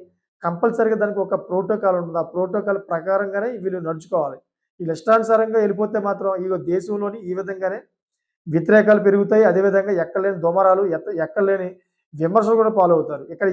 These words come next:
ఏమీ లేని విషయం అన్నమాట. So, ఈవిడ, ఈయన చేసిన ఒక చిన్న మిస్‌అండర్‌స్టాండింగ్ పని చేయడం వల్లే ఇదంతా కూడా దుమారం రేగింది. ఆ పిల్లకి ఒక మంచి అవకాశం అయితే దక్కిందిలే. ఇప్పుడు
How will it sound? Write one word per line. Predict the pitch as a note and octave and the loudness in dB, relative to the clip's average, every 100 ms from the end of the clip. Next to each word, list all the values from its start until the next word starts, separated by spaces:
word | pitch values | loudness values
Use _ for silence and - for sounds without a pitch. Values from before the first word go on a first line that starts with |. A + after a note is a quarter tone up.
| E3+ | 4
ఏమీ | G#3 A#3+ | 4 4
లేని | A3 F#3 A3+ | 2 4 4
విషయం | A3+ G3+ G3 | 4 0 -2
అన్నమాట. | E3+ C#3 C#3 _ _ _ _ | -4 -6 -12 _ _ _ _
So, | A#3+ A#3+ | 2 2
ఈవిడ, | G#3 A3 A3+ A3+ | 2 -2 -4 -4
ఈయన | G3+ A3+ | -4 -2
చేసిన | G3+ G#3+ A3 A#3+ | 0 2 2 0
ఒక | G#3 G#3 | 0 -2
చిన్న | G#3 G#3 A#3 G#3 E3+ - _ _ | -4 -4 -2 -4 -4 -16 _ _
మిస్‌అండర్‌స్టాండింగ్ | F3+ F#3+ A#3+ A#3 A3+ A#3 A3 A3 | -6 0 2 2 0 0 0 0
పని | G#3 G3+ | -2 0
చేయడం | G3 G3+ | 2 2
వల్లే | G3+ G3 A3+ - - _ _ _ _ _ _ | 2 0 0 -6 -18 _ _ _ _ _ _
ఇదంతా | G3+ F#3+ F3+ | 0 0 2
కూడా | G#3+ G3+ | 2 2
దుమారం | E3+ F3 F#3 F#3 | 2 2 2 2
రేగింది. | F#3 F#3 A3 - | 0 -2 -4 -6
ఆ | D#3+ | -6
పిల్లకి | D#3 G3+ A#3 B3 | -2 0 0 0
ఒక | A3+ F#3+ | -2 0
మంచి | G3 G#3+ A#3 | -4 0 0
అవకాశం | G#3 A#3+ A#3 | 2 0 -2
అయితే | A#3+ A#3+ | -4 -4
దక్కిందిలే. | G3 E3+ F#3 D3+ C#3+ | -4 -4 -6 -8 -12
ఇప్పుడు | E3 | -8